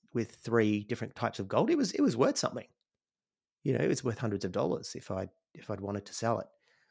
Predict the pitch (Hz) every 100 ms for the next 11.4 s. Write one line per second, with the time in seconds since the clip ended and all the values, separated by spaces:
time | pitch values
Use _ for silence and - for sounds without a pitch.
0 | _ _ - 120 113 113 117 92 85 87
1 | _ _ _ _ _ _ _ _ _ _
2 | - - - _ - 185 202 175 185 143
3 | 151 165 156 110 110 131 160 160 147 147
4 | 131 135 117 113 120 - 110 - 98 92
5 | - - _ _ _ _ _ _ _ _
6 | _ 135 117 117 117 - 110 - 113 -
7 | 107 113 101 - - 117 101 85 - _
8 | _ _ _ _ 135 - 151 165 175 170
9 | 147 139 135 - 120 - 117 117 170 214
10 | - _ _ _ 120 - 110 107 101 113
11 | 113 - 90 98